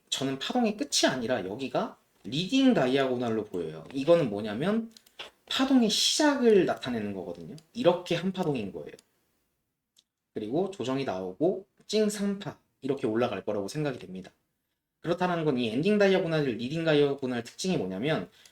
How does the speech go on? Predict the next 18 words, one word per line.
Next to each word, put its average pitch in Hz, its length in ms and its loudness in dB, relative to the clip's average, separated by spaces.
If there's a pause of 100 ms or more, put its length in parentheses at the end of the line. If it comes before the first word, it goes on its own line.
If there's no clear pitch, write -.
(140)
여기 113 180 -2
시작 220 420 0
입구 - 280 -8
지점까지 143 500 -2
되돌리는 120 480 -4
게 156 320 -4 (460)
국룰이에요. 139 580 -2 (1700)
입구 127 240 -8
지점까지. - 640 -10 (640)
그렇다라는 180 560 2
건 120 480 -2
지금 156 640 0
이제 107 200 -6
하락 208 260 0
다이버전스가 156 520 0
걸리면서 110 540 -6
추세 - 220 0
전환이 170 500 -2